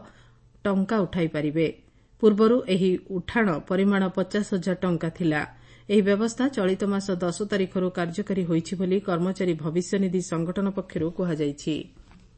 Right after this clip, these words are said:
ପାଣିପାଗ। ରାଜ୍ୟରେ ପ୍ରବଳ ଗ୍ରୀଷ୍ମ ପ୍ରବାହ ଜାରି ରହିଛି। ଆଜି ଦିନ ସାଢ଼େ ଏଗାରଟା ସୁଦ୍ଧା ଝାରସୁଗୁଡ଼ା ରାଜ୍ୟର ସବୁଠାରୁ ଉତ୍ତପ୍ତ ସହର ପାଲଟିଛି। ଝାରସୁଗୁଡ଼ାରେ ତାପମାତ୍ରା ସର୍ବାଧିକ ଏକଚାଳିଶ ଦଶମିକ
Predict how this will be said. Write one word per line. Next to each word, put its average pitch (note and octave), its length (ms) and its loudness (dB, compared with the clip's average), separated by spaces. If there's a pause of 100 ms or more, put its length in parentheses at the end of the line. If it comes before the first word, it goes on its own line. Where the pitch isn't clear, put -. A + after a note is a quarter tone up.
(880)
ପାଣିପାଗ। D#3+ 420 -2 (680)
ରାଜ୍ୟରେ G#3 500 4
ପ୍ରବଳ G3 440 2
ଗ୍ରୀଷ୍ମ G3 400 -2
ପ୍ରବାହ F#3 320 -2 (120)
ଜାରି F3 320 0
ରହିଛି। D3+ 420 -2 (460)
ଆଜି F#3+ 300 2
ଦିନ F3+ 280 2
ସାଢ଼େ F#3 340 0
ଏଗାରଟା F#3+ 460 0
ସୁଦ୍ଧା F3+ 400 -4
ଝାରସୁଗୁଡ଼ା F#3 600 -2
ରାଜ୍ୟର D#3+ 380 -2
ସବୁଠାରୁ F#3 640 -2
ଉତ୍ତପ୍ତ F3 400 -4
ସହର F3 360 -2
ପାଲଟିଛି। D3 560 -4 (560)
ଝାରସୁଗୁଡ଼ାରେ A3 720 2
ତାପମାତ୍ରା G3 680 -2
ସର୍ବାଧିକ F3+ 600 -4 (180)
ଏକଚାଳିଶ F#3+ 500 -2
ଦଶମିକ E3+ 400 -2